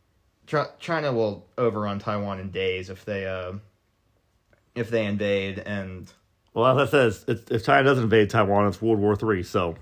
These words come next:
Speaker 1: Yeah, it, it's,
Speaker 2: get ready.
Speaker 1: it's, it's like, yeah, I mean, that's, uh, that's, that's what's gonna happen, right? And it's like, so you can either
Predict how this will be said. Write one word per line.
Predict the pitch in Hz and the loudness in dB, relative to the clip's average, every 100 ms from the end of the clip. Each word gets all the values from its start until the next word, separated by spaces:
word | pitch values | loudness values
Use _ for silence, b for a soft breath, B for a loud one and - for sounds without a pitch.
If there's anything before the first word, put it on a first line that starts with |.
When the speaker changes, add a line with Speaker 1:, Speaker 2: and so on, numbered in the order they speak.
| - | 0
Speaker 1:
Yeah, | - | 4
it, | 156 151 | 4 4
it's, | - | 4
Speaker 2:
get | 117 | 4
ready. | 123 135 95 | 6 6 4
Speaker 1:
it's, | 104 | 0
it's | 147 | 0
like, | 170 143 117 | 0 0 0
yeah, | 156 113 | 0 0
I | |
mean, | 110 117 | -2 -2
that's, | 127 123 - | -4 -4 -6
uh, | 131 | -4
that's, | 123 127 | -2 -2
that's | 139 131 | -4 -2
what's | 160 - | -4 -4
gonna | 113 | -6
happen, | 104 123 117 92 | -2 -2 -4 -8
right? | 95 104 107 | -6 -6 -6
And | 117 104 | -6 -8
it's | 98 | -6
like, | 113 101 92 - _ _ _ _ b b b b b _ | -4 -4 -6 -10 _ _ _ _ b b b b b _
so | - 120 110 - _ _ _ _ _ _ _ _ _ _ - | 0 2 2 -2 _ _ _ _ _ _ _ _ _ _ -8
you | 139 | -4
can | 135 | -4
either | 135 131 120 110 101 | -2 0 2 0 -2